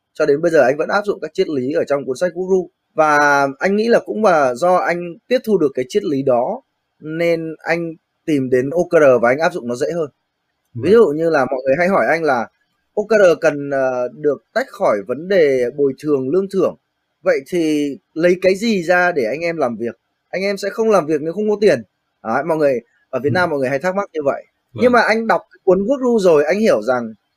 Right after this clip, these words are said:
Speaker 1: con người không chỉ cần mỗi tiền. Hãy cung cấp cái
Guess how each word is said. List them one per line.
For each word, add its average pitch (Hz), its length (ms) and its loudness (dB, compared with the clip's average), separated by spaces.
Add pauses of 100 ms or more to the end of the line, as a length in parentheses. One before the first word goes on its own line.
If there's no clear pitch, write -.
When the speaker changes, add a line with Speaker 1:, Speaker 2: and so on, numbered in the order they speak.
(120)
Speaker 1:
con 214 200 0
người 165 220 4
không 190 180 -4
chỉ 147 180 -4
cần 135 200 -2
mỗi 156 180 -6
tiền. 135 260 0 (360)
Hãy 180 320 -2
cung 226 280 0
cấp 262 140 2 (340)
cái 139 380 2